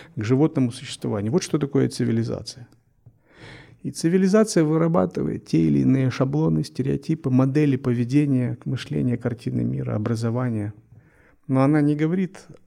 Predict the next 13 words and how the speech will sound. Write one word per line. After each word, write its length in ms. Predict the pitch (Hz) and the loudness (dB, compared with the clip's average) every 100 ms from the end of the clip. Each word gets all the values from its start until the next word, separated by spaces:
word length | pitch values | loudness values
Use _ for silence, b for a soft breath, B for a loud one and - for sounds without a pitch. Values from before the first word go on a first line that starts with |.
| _ _ _ | _ _ _
о 120 | 117 | -4
нашем 680 | 127 143 143 - 139 135 123 | 0 0 -2 -4 -4 -4 -4
духовном 540 | 120 - 123 117 113 | -6 -2 -2 2 0
пути, 340 | 113 117 - 131 | -2 -6 0 2
о 100 | 120 | 4
нашей 360 | 117 113 110 | 2 0 -4
душе. 320 | 104 107 - 139 | -4 -6 0 2
Это 300 | 104 - 120 | 2 0 -4
уже 200 | 113 113 | -2 -4
слишком 520 | - 147 - 123 110 | -2 -4 -2 -2 -2
высоко 460 | 123 120 - 143 | -2 -6 -4 -4
для 180 | 123 113 | -2 -4
нее. 280 | 92 76 | -4 -4